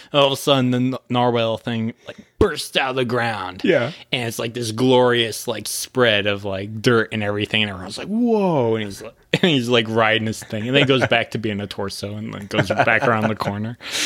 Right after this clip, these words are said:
Speaker 2: It's
Speaker 1: Yeah.
Speaker 2: amazing. He's just citing all the, the tech specs for his narwhal.
Speaker 1: <laughs> Right, and it's all meaningless stuff.
Speaker 2: <laughs> Yeah. Get ready for
Speaker 1: Full
Speaker 2: eighty-two percent blubber,
Speaker 1: <laughs>
Speaker 2: where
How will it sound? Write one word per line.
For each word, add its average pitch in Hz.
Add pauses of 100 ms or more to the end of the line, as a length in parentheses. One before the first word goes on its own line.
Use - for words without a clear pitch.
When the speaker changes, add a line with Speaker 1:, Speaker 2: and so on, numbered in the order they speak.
(540)
Speaker 2:
It's 117
Speaker 1:
Yeah. 117
Speaker 2:
amazing. 101 (320)
He's 117
just 117
citing 98
all 90
the, 95 (160)
the 98 (720)
tech -
specs -
for 92
his 98
narwhal. 92
Speaker 1:
<laughs> 185
Right, 160
and 143
it's 135
all 139
meaningless 131
stuff. 107
Speaker 2:
<laughs> -
Yeah. 139 (1800)
Get 135
ready 95
for 87
Speaker 1:
Full -
Speaker 2:
eighty-two 143
percent 117 (120)
blubber, 95 (120)
Speaker 1:
<laughs> -
Speaker 2:
where 113